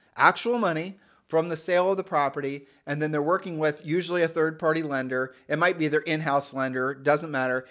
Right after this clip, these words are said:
and they're paying down, they're buying down the interest rates. Now, the nature of the loan that they're offering to your buyer, Julie just gave you an example of a three one or something, you don't necessarily have to do that deal.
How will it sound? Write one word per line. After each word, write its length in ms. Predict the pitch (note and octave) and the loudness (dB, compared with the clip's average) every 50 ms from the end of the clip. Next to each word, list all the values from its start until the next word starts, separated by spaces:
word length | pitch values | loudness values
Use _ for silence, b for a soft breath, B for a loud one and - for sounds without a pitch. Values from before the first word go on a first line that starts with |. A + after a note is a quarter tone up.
| B B B | B B B
and 140 | B D3 D3+ | B 0 2
they're 160 | D3+ C#3+ C#3+ | 2 2 0
paying 460 | C#3+ - - F3 F3 F3+ F#3+ F#3+ E3+ | 0 -2 -2 0 0 0 0 -2 -2
down, 300 | D#3+ D#3+ D#3 D#3 D#3 D3+ - | 0 2 2 2 0 -2 -2
they're 160 | D3+ C3+ C#3 | -2 -2 -2
buying 280 | C3 D3 D3+ D3+ D3+ | 0 0 0 0 0
down 200 | D3+ D3 C#3 C#3 | 0 0 -2 -2
the 80 | C3+ C3 | -2 -6
interest 320 | C3+ B2+ - C3 - - | -8 -8 -12 -14 -14 -10
rates. 280 | C3 A2 G2 E2 - - b b b b b b | -8 -8 -8 -8 -10 -16 b b b b b b
Now, 220 | C#3+ C#3+ D3 D3 | 0 2 2 2
the 320 | D3 C3+ D3+ D#3+ D#3+ D#3 - _ _ _ - | 2 0 -2 -4 -4 -6 -12 _ _ _ -14
nature 540 | D3+ C#3+ D3+ F#3 G#3+ A3+ - A#3+ A#3 A3+ A#3 | -6 -4 -2 -2 -2 -2 -2 0 2 2 2
of 220 | - F#3 D#3+ D#3 | 4 2 2 2
the 80 | D#3 D#3 | 2 -2
loan 400 | D3 D3 D#3+ E3+ E3 D#3 C#3+ C3+ | 0 2 2 4 2 2 0 -2
that 120 | C3 A#2+ | -4 -2
they're 220 | - C#3 C3+ - | -2 -2 0 4
offering 380 | C#3 C#3+ D#3+ F3 - F#3+ F3 E3 | 6 6 6 4 2 -2 -4 -4
to 120 | - - D#3 | -4 -4 -2
your 60 | C3 | -2
buyer, 400 | A#2 A#2 C3+ C3+ C3+ C3 A#2+ A#2+ | -2 0 2 2 2 2 2 0
Julie 280 | A#2 A#2+ C#3 C#3 C#3 C3+ | -2 -2 -2 0 -2 -2
just 120 | C#3+ - | -4 -6
gave 160 | - C#3 C3 | -6 -4 -4
you 60 | C#3 | -4
an 60 | C3 B2+ | -6 -8
example 400 | A#2+ A#2 C3 C3 C3 B2+ C3+ B2 | -8 -8 -6 -6 -6 -6 -6 -8
of 80 | B2 | -6
a 60 | A#2+ | -8
three 280 | A2+ - - C3 C3+ C3 | -10 -10 -8 -8 -6 -6
one 260 | C3 C3 B2+ B2+ C3 | -4 -4 -4 -4 -4
or 80 | C3 B2 | -4 -6
something, 440 | - D#3 C#3+ C#3+ - D3 D3 D3+ - b b b b b | -6 -8 -8 -6 -6 -6 -6 -6 -10 b b b b b
you 220 | b D#3 G#3 B3+ | b 0 2 6
don't 240 | B3+ C4 B3 B3 F#3+ | 8 8 8 8 6
necessarily 540 | F#3 F#3+ F#3+ G3 F#3 - F#3+ F#3 F3 E3 D3+ | 0 0 0 -2 -4 -2 0 2 2 2 0
have 260 | C3 C3+ C3 C#3+ - | 0 0 0 0 -2
to 100 | - E3 | -4 -8
do 160 | D#3+ F3 F3 | -4 -2 0
that 260 | E3+ F3 E3+ F3 E3+ | 2 4 2 2 2
deal. 380 | D3+ D#3 D#3 D#3+ D#3+ E3+ F3+ F3 | 0 0 2 4 4 2 2 -2